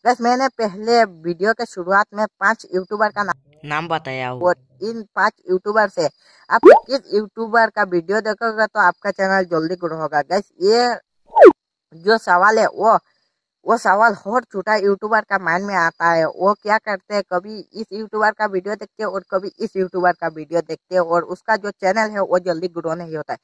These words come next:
Speaker 1: तो guys, आज की इस वीडियो में मैं आप लोग को बताऊंगा कि आप किस यूट्यूबर का वीडियो देखोगे तो आपका चैनल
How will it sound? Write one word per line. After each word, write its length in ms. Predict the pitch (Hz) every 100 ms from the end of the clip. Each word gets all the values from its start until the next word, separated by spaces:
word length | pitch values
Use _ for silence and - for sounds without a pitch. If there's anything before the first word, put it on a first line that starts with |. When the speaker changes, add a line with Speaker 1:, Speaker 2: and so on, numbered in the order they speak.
| _ _ -
Speaker 1:
तो 60 |
guys, 180 | 170 220
आज 200 | - 208
की 120 | - 247
इस 120 | 214
वीडियो 200 | 214 226
में 100 | 220
मैं 120 | 196
आप 260 | 208 226 226
लोग 180 | 220 196 _
को 100 | 220
बताऊंगा 480 | 190 175 185 208 214
कि 180 | - 214
आप 180 | - 185
किस 260 | _ 254 220
यूट्यूबर 420 | 226 202 220 226
का 140 | - 214
वीडियो 340 | 185 170 208
देखोगे 400 | 220 202 233 226
तो 140 | 233 233
आपका 300 | 165 - 180
चैनल 340 | - 175 185